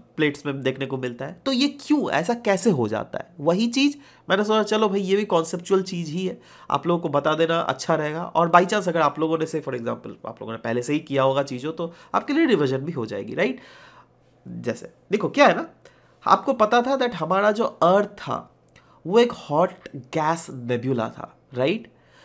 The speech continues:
जिसमें बहुत सारे गैसेस जैसे सीओ टू, है ना, उसके बाद, अ, एच टू ओ, अब ऑक्सीजन नहीं था लेकिन पहले से, हाँ, ये पहले क्लियर कर देना चाहता हूँ, ठीक है? कार्बन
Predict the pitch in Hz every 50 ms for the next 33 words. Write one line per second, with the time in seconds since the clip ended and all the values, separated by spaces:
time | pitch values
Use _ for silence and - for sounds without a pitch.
0 | - - 147 202 208 - 220 254 - - 139 135 175 190 190 208 202 208 170 131
1 | 113 135 131 135 131 180 170 143 120 117 - - 131 131 - - 139 135 - -
2 | - 151 143 147 143 131 - - 120 110 110 - - - - - - - _ -
3 | 123 139 180 165 175 - - - - - - 139 135 - - 135 123 123 127 127
4 | 123 120 - 95 101 98 95 101 85 69 - 151 170 - - - - 185 170 151
5 | 139 131 120 - - - - 175 - - 214 214 - - 254 233 269 226 208 202
6 | 156 - 123 110 113 117 123 117 117 120 113 110 107 - 120 113 120 139 165 180
7 | 175 180 180 185 185 175 175 160 160 156 147 - 127 113 107 113 110 110 110 110
8 | - 104 104 - - - - - 175 208 - 175 - 131 120 123 135 147 156 160
9 | 143